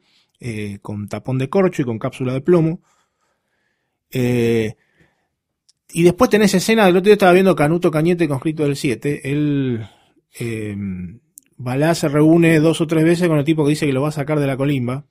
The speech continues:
que después era toda mentira porque era un chanta, y fi-, hay que fijarse porque hay incluso marcas de vermú que están, yo no sé si se habrán pagado,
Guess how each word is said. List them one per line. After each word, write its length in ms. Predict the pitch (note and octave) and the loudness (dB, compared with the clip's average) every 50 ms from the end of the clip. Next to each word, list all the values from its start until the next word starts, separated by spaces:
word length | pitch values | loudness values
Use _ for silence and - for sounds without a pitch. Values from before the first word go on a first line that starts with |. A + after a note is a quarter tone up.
| _ - | _ -14
que 140 | - A#2 | -12 -12
después 220 | G#2+ A#2 - C#3 C3 | -10 -10 -8 -6 -6
era 60 | A#2 | -4
toda 140 | - C#3 B2+ | -4 -4 -4
mentira 340 | B2 B2 B2+ D#3 C#3+ C#3 A#2+ | -4 -4 -2 -2 -2 -2 -2
porque 160 | A2+ A2+ B2+ | -4 -4 -4
era 100 | C3 C3 | -4 -6
un 60 | C3+ | -6
chanta, 460 | - - D3 A#2+ A2+ - C3+ B2 - _ | -4 -4 -4 -4 -6 -6 -10 -14 -14 _
y 100 | - C#3+ | -14 -12
fi-, 200 | - - D#3 D#3 - | -10 -8 -8 -8 -6
hay 120 | - D#3 D#3+ | -4 -2 0
que 140 | F#3 F3 | 0 0
fijarse 480 | D#3+ F#3 F3 - G#3 - D3 C#3 - D#3 | 0 0 0 2 2 2 2 0 -2 -4
porque 220 | D3 D3 C3+ D3 | -4 -4 -2 0
hay 180 | D#3+ E3+ F3 F3 - _ _ - | 0 0 0 0 -4 _ _ -12
incluso 460 | B2 B2 B2 - F#3 E3 - E3 D3 | -12 -8 -6 -6 -6 -4 -2 -2 0
marcas 480 | D3 D#3+ F3 F#3+ F#3+ F3+ - E3 C#3+ | 2 2 2 2 2 0 -2 -2 0
de 80 | C#3+ C#3 | 0 0
vermú 480 | C#3 C#3 C#3+ D3 D#3+ F3 F3+ E3+ - - _ - | 0 0 0 2 2 2 2 2 0 -4 _ -16
que 100 | - A#2+ | -16 -12
están, 280 | - - D3 C#3+ C3+ | -8 -4 -4 -4 -4
yo 100 | - D#3 | -2 -2
no 80 | D3+ C#3 | -2 -2
sé 80 | D3 E3 | -2 -2
si 40 | D3 | -2
se 80 | D#3 | -2
habrán 220 | C#3 C#3+ D3 C#3+ C#3 | -2 0 0 -2 -2
pagado, 500 | C#3 C3+ C#3+ C#3+ B2 A2 A#2 C#3 D#3+ | -2 -2 -2 0 0 -2 -2 -4 -6